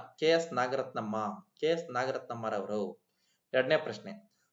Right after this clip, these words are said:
ಸುಪ್ರೀಂ ಕೋರ್ಟಿನ ಬಗ್ಗೆ ಸಂವಿಧಾನದ ಎಷ್ಟನೇ ಭಾಗ ತಿಳಿಸುತ್ತದೆ? ಸರಿಯಾದ ಉತ್ತರ ಐದನೇ ಭಾಗ, ಐದನೇ ಭಾಗ ತಿಳಿಸುತ್ತದೆ. ಮೂರನೇ ಪ್ರಶ್ನೆ, ಸಂವಿಧಾನದ ಐದನೇ ಭಾಗದಲ್ಲಿ ಸುಪ್ರೀಂ ಕೋರ್ಟಿನ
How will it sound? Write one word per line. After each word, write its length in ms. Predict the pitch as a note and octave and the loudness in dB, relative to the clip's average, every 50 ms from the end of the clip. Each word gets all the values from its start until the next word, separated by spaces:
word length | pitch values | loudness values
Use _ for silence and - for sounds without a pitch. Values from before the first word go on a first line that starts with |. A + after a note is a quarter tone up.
| _ _ - | _ _ 0
ಸುಪ್ರೀಂ 380 | F#3 F3 F3 - A#3 B3 A#3+ | 0 0 2 2 2 2 6
ಕೋರ್ಟಿನ 320 | - A3 A3 A3 A3 G3 G3 | 8 10 10 10 8 4 4
ಬಗ್ಗೆ 380 | F3+ F#3 E3+ E3+ E3+ E3+ F3+ | 2 2 0 0 0 0 0
ಸಂವಿಧಾನದ 720 | - - - D3+ D#3 E3+ F3 E3+ D#3+ D#3 D3 C#3+ D#3 D#3 - B2+ | -2 -6 -8 -6 -4 0 2 4 4 4 4 4 2 2 2 -2
ಎಷ್ಟನೇ 380 | C3 - - E3+ E3 E3 E3 | -8 -4 -2 0 2 2 2
ಭಾಗ 240 | D#3+ D3+ C#3+ C3+ C#3 | 4 4 2 2 2
ತಿಳಿಸುತ್ತದೆ? 920 | C#3 - - B2 A#2+ B2 - - - G#2 G#2+ A2 G#2+ G2+ G2 - - _ _ _ _ _ _ _ _ _ _ - - | -2 -2 -4 -8 -8 -8 -10 -12 -8 -4 -2 -2 -2 -2 -4 -8 -14 _ _ _ _ _ _ _ _ _ _ -4 2
ಸರಿಯಾದ 240 | D#3 D#3 F#3+ G#3+ F#3+ | 4 6 6 6 6
ಉತ್ತರ 240 | D#3 C#3 - D#3+ C#3 C3 A#2+ - | 6 4 6 6 6 6 4 4
ಐದನೇ 360 | - C3+ D3 D3+ D3+ D3 C#3+ | 2 2 2 2 2 0 0
ಭಾಗ, 300 | C3+ C3 A#2+ A2 G2+ G#2 G#2+ G#2+ G#2 F#2+ G2 - - _ _ - A#2 | 0 2 2 2 2 0 0 0 0 0 -2 -6 -14 _ _ -6 -4
ಐದನೇ 300 | C3 C#3 D#3 D3+ D3 C#3+ | -2 0 0 0 0 -2
ಭಾಗ 240 | B2+ C3 B2+ B2+ | 0 0 0 0
ತಿಳಿಸುತ್ತದೆ. 720 | C#3+ C#3 - A#2 A2 G#2+ - - - G2 G2+ G#2 G2+ G2 F#2+ F#2+ _ _ _ _ _ _ _ _ _ _ - | -2 -4 -6 -10 -10 -10 -12 -12 -10 -6 -4 -4 -4 -4 -6 -10 _ _ _ _ _ _ _ _ _ _ -2
ಮೂರನೇ 240 | - D#3+ E3+ D#3+ E3 | 0 0 2 2 0
ಪ್ರಶ್ನೆ, 520 | - - A2+ G#2 - - F3+ - - _ _ _ _ _ _ _ | 0 -2 -6 -8 -8 -10 -10 -12 -12 _ _ _ _ _ _ _
ಸಂವಿಧಾನದ 680 | - - - E3+ G3 G#3+ A3+ A3+ G#3+ G#3 G3 F3 F#3+ F#3+ | 0 4 6 6 8 8 8 8 8 8 8 10 10 10
ಐದನೇ 340 | E3+ E3 E3 F#3 G3 F#3+ G3 | 10 10 8 6 4 4 4
ಭಾಗದಲ್ಲಿ 520 | F#3 E3+ E3+ E3 E3 E3 E3 D3+ D3 E3 E3+ | 6 8 8 8 8 6 4 2 2 2 0
ಸುಪ್ರೀಂ 480 | E3+ D3+ - - - E3+ F3 F3 E3+ | -2 -4 -4 -2 -2 -2 0 0 0
ಕೋರ್ಟಿನ 320 | - D#3+ D3 - C#3+ C#3 | 0 0 0 0 0 -2